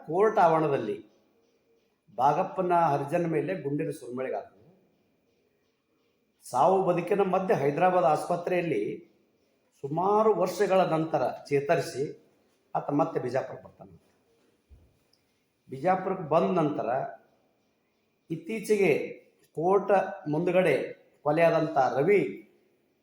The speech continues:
ವಕೀಲನ ಬರ್ಬರ ಹತ್ಯೆ ಏನ್ ಆಯ್ತಲ್ಲ, ಆತ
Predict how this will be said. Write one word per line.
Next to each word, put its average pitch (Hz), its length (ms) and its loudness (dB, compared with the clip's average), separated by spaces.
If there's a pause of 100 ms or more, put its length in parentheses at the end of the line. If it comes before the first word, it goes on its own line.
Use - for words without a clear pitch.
(1080)
ವಕೀಲನ 165 680 2 (680)
ಬರ್ಬರ 160 340 2
ಹತ್ಯೆ 156 360 -2
ಏನ್ 143 340 0
ಆಯ್ತಲ್ಲ, 113 320 -6 (1160)
ಆತ 214 300 0